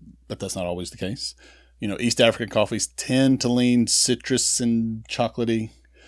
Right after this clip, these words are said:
and then East, Southeast Asian coffees typically can be more earthier flavors, nuttier, and those type of things. But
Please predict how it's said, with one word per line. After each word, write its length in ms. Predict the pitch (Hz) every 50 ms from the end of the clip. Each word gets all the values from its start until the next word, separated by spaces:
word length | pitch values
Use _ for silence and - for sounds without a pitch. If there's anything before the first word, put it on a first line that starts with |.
| - - - _ _ _
and 180 | - 107 107 107
then 480 | 110 107 107 107 107 104 104 104 101 - _ _ _ _ _
East, 460 | - 113 113 113 - - - - _ -
Southeast 380 | - 117 104 - 120 113 -
Asian 240 | 107 107 101 104 95
coffees 640 | - 107 101 - - 101 101 98 92 - - - - - _ _ _ _
typically 480 | - - 123 117 123 - - 110 107 101
can 360 | - - 113 107 113 113 107
be 100 | 107 110
more 160 | 107 104 98 - 107
earthier 220 | 98 - 104 98 90
flavors, 340 | - 101 98 98 95 95 90
nuttier, 460 | 98 95 95 98 95 92 95 95 -
and 120 | 92 90 87
those 160 | 90 87 85
type 100 | 87 85
of 80 | 90
things. 160 | - 85 82 - - -
But 240 | 139 120 92 -